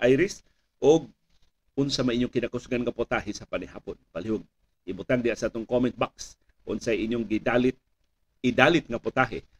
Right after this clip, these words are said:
para sa tibok pamilya. Hopefully magkaipon, magkuyog, mag-abot ang tibok pamilya kay kasagaran wa may trabaho sa adlaw nga Domingo karong panihapon. Daghang salamat, C B, sa imong pagkuyog sa atong programa karong hapon.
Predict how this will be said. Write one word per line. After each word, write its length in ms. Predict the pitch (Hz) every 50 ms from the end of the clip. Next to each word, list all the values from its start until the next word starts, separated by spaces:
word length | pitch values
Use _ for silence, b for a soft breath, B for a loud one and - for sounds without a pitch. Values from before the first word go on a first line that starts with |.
| _ -
para 160 | 117 117 127 120
sa 160 | - 127 110
tibok 240 | 120 120 123 120 - -
pamilya. 400 | - 104 113 123 120 107 98 87 - -
Hopefully 480 | 131 - _ - 143 139 139 139 127
magkaipon, 840 | 113 110 104 _ - 104 - - 127 131 - 135 143 151 170 170 160 - _ _ _ _ -
magkuyog, 640 | - 87 - _ _ - 143 139 139 143 160 175 - - _ _ _ _ _ - -
mag-abot 500 | - - - _ - 117 131 147 175 - _ _ _ _ _ _ _ _ -
ang 100 | 120 117 -
tibok 240 | 135 135 127 120 -
pamilya 400 | - 120 123 135 127 120 120 110 - _ _ _ -
kay 320 | - 107 98 90 82 - _ -
kasagaran 400 | - - 107 110 120 131 135 120
wa 160 | 98 71 98
may 80 | 117
trabaho 400 | 113 - 123 117 123 127 120 113 120 -
sa 240 | - 123 117 117 - _ _ _ _ _ -
adlaw 240 | 101 104 98 117 113 110 110
nga 80 | 104
Domingo 400 | 90 104 98 107 107 107 95 98
karong 240 | - - 95 98 95
panihapon. 480 | - 95 87 82 85 85 78 _ - - _ _ _ -
Daghang 160 | 85 - 90 -
salamat, 400 | - 98 101 110 - 123 - -
C 160 | - 107 -
B, 160 | 247 240 -
sa 160 | _ - -
imong 160 | 87 90 160
pagkuyog 480 | _ - - _ - 135 147 147 135 -
sa 160 | - 107 98
atong 160 | - 101 90
programa 400 | - - 85 - 107 98 90 92
karong 240 | 90 - - - 80 - -
hapon. 240 | - _ - -